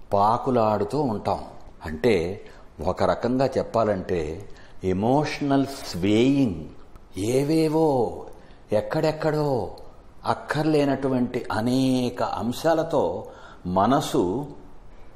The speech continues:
భారంగా, హెవీగా అయిపోతూ ఉంటుంది. ఎన్నోసార్లు మనకి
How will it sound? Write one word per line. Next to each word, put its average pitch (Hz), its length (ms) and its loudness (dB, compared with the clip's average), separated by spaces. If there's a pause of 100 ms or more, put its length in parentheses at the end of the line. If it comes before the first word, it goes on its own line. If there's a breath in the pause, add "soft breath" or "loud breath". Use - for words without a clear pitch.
(200 soft breath)
భారంగా, 151 1000 4
హెవీగా 190 840 4
అయిపోతూ 127 480 2
ఉంటుంది. 95 580 -6 (380 loud breath)
ఎన్నోసార్లు 139 1120 2
మనకి 107 640 -2